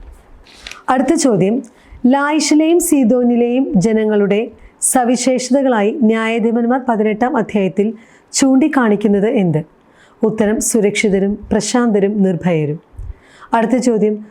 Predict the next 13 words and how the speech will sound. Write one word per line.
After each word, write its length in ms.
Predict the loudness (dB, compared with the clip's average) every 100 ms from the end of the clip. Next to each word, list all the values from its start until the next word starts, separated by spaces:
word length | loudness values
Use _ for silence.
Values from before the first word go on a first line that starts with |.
| _
സുരക്ഷിതരും 720 | -4 0 0 0 0 2 2 2
പ്രശാന്തരും 600 | 0 0 0 2 2 2
നിർഭയരുമായ 760 | 0 0 0 0 2 2 2
ലായിഷ് 400 | 0 0 -2 -2
ജനങ്ങളുടെ 400 | 0 2 0 0
മറ്റ് 400 | 0 0 -2 0
രണ്ട് 240 | 0 2 0
സവിശേഷതകൾ? 800 | 0 -2 -2 -2 -2 -2 -4 -6 _ _ _ _ _ _ _ _ -4
ഉത്തരം, 380 | 0 0 2
അവർക്കൊന്നിനും 580 | 2 2 2 2 4 2
കുറവില്ലായിരുന്നു, 920 | 2 0 2 2 2 2 2 2 0 0
അവർ 200 | -2 -2
സമ്പന്നരായിരുന്നു. 1120 | -2 0 2 2 2 2 0 0 0 -2